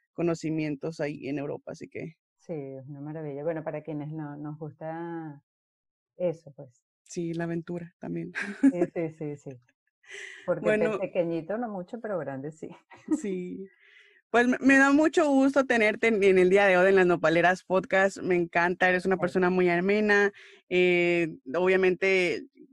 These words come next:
Speaker 1: tuviéramos que tener como unos tres, cuatro programas para que nos puedas platicar de
Speaker 2: Ah.
Speaker 1: <laughs> todo, de
Speaker 2: Sí, es
Speaker 1: todo
Speaker 2: que
Speaker 1: lo
Speaker 2: son
Speaker 1: que
Speaker 2: muchas cosas.
Speaker 1: Son muchas
Speaker 2: Uno cree que
Speaker 1: cosas.
Speaker 2: no, pero oye, sí, uno se pone a pensar, "Oye, pero qué,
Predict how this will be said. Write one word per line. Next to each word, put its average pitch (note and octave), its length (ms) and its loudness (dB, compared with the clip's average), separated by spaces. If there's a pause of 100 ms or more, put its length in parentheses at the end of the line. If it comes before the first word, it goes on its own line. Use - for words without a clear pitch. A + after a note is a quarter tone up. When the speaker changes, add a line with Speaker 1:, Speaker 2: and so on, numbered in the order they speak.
(720)
Speaker 1:
tuviéramos F#3 480 2
que F#3+ 80 -6
tener F#3 260 0
como F#3+ 160 -4
unos F#3 200 0
tres, F#3 180 -6
cuatro F#3 260 -4
programas F3 340 -2
para E3+ 200 -4
que E3+ 100 -8
nos E3+ 140 -6
puedas D#3+ 280 -2
platicar E3+ 400 -2
de F3 100 -4
Speaker 2:
Ah. - 40 -20
Speaker 1:
<laughs> - 20 -18
todo, A3 180 2 (1000)
de A#3 180 4
Speaker 2:
Sí, A3 140 -2
es A3 40 6
Speaker 1:
todo A3+ 220 8
Speaker 2:
que A#3 80 4
Speaker 1:
lo A3+ 100 4
Speaker 2:
son - 20 -
Speaker 1:
que G#3+ 180 4
Speaker 2:
muchas A3+ 400 -2 (100)
cosas. G3+ 480 -6 (600)
Speaker 1:
Son G#3+ 200 2
muchas A3+ 340 2
Speaker 2:
Uno G#3+ 100 0
cree C4 300 8
que C4+ 140 6
Speaker 1:
cosas. - 20 6 (140)
Speaker 2:
no, D4+ 160 4
pero C4+ 240 4
oye, B3+ 300 2
sí, B3 440 -4
uno A#3 200 -6
se C4+ 120 -8
pone A3+ 200 -10
a A#3 60 -12
pensar, C4+ 340 -10
"Oye, G3+ 200 -6
pero F#3+ 260 -8
qué, D#3+ 260 -8